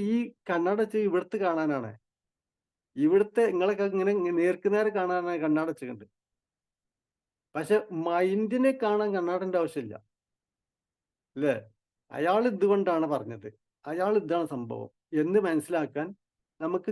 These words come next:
കണ്ണാടന്റെ ആവശ്യം വരുന്നില്ല. എന്തുകൊണ്ട് അയാൾ അങ്ങനെ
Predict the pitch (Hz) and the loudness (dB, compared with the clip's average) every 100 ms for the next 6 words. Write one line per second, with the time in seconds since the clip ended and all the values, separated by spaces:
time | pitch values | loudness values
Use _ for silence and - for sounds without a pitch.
0 | 202 156 156 170 180 170 156 151 156 147 | -2 0 0 0 -2 0 0 0 0 0
1 | 127 117 - - _ _ _ _ _ _ | 0 -6 -10 -18 _ _ _ _ _ _
2 | _ _ _ 160 180 202 214 185 170 151 | _ _ _ 0 2 2 2 2 2 2
3 | 165 135 143 156 151 135 139 | -2 -2 -2 0 0 -2 -4